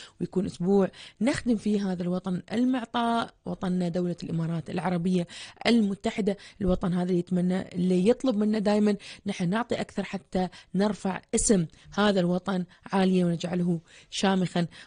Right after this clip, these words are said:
ما شاء الله رمضان على قولة أمي طار، ما بقى شيء ما شاء الله من رمضان تقريبًا، نقول إحنا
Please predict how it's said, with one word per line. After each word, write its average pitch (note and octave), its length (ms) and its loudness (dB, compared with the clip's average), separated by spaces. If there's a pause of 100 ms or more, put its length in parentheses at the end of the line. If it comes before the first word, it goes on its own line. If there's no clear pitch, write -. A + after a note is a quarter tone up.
(120)
ما F#3 60 0
شاء G3 140 2
الله F#3 240 2 (180)
رمضان F#3+ 680 2 (280)
على F3+ 160 -2
قولة F#3 240 0
أمي F3 200 -2
طار، A3+ 360 4
ما G3+ 120 4
بقى G#3 180 2
شيء G3+ 140 0
ما F#3 40 0
شاء G3 160 0
الله F#3 120 4
من F3+ 60 0
رمضان F#3+ 260 0
تقريبًا، A#3+ 480 2 (320)
نقول A3 240 0
إحنا G#3 220 -2